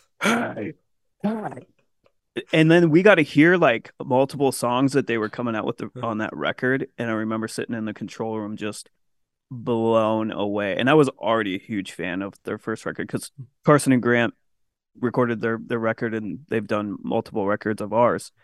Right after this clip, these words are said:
Speaker 2: And just to have them come through and, um, you know, we partied and just great dudes. And I, I was, like, starstruck, but then to all,
Speaker 1: <laughs>
Speaker 2: each kind of be like, "Hey, well, we need gang vocals in this spot." "Sweet.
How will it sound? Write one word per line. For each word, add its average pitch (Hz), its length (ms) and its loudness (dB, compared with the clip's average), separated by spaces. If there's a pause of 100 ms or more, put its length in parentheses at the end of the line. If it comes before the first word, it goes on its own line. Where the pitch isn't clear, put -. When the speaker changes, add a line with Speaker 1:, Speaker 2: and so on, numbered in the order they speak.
(440)
Speaker 2:
And 120 260 -4
just 151 260 -2
to 139 80 -2
have 120 260 2
them 117 160 0
come 113 240 -2
through 110 320 -2
and, 101 180 -4 (440)
um, 98 420 -6 (180)
you 117 100 -8
know, 98 100 -4
we 104 100 -4
partied 117 600 -2
and 92 280 -6
just - 300 -8 (260)
great 117 400 2
dudes. 107 340 -2
And 90 200 -6 (180)
I, 98 160 2 (500)
I 110 60 6
was, 117 160 0
like, 71 140 -6
starstruck, 98 640 -4
but 110 160 0 (180)
then 127 180 4
to 135 140 2
all, 117 140 4
Speaker 1:
<laughs> - 220 -10
Speaker 2:
each 156 300 2
kind 139 200 4
of 123 220 2 (640)
be 120 80 -8
like, 110 160 0
"Hey, 180 200 6
well, 135 140 6
we 160 160 6
need 185 160 2
gang 135 220 6
vocals 110 360 0
in 107 80 -8
this 98 140 -8
spot." 69 340 -4
"Sweet. 190 340 -6